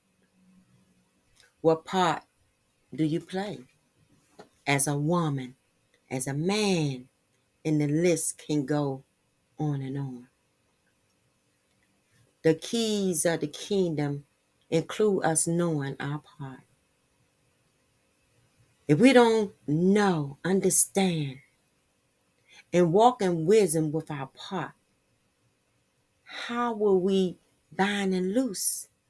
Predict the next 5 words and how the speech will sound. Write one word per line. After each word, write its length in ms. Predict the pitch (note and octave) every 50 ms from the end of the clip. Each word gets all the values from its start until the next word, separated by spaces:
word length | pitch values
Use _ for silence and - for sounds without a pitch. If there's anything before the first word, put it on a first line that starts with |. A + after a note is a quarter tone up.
| _ _ _ _ _ _ _ _ _ _ _ _ _ _ _ _ _ _ _ _ _ _ _ _ _ _ _ _ _ _ _ _ _ _ _ _ _ _ _ _ _ _
How 280 | - G#3 A3+ A#3+ A#3
will 100 | A#3 G#3+
we 240 | F#3 A3 A3+ G#3+ G3+
heal 880 | F#3+ - - A#3 B3 C4 C4 B3+ A#3+ A3+ G#3+ G3+ F#3+ F#3 F3+ F3 F3 _ _ _ _ _ _ _ - -
ourselves? 680 | F3 F3 F3 - - - - - F#3+ F3+ D#3+ D3+ -